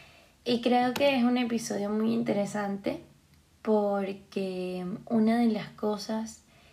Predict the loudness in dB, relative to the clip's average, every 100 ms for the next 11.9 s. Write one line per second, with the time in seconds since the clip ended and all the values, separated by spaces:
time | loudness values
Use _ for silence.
0 | -20 _ _ _ _ _ 0 2 2 0
1 | -2 -4 -6 -4 -2 0 0 -2 -4 -2
2 | -2 -2 -4 -4 -6 -6 -6 -4 -4 -2
3 | -2 -2 -6 -8 -6 -6 -4 -4 -4 -2
4 | -2 -4 -6 -8 -10 -10 -10 -8 0 2
5 | 2 -2 -4 -8 -12 -12 -12 -10 -8 -8
6 | -10 -8 -6 -6 -8 -16 -20 -20 -20 -20
7 | -20 -20 _ -2 0 0 -2 -4 -2 -2
8 | -2 -2 -2 -2 -2 -2 -2 -2 0 2
9 | 2 2 0 2 4 6 6 6 2 0
10 | -2 -2 -2 -4 -4 -4 -2 -2 -2 -4
11 | -4 -4 -4 -2 0 2 2 0 0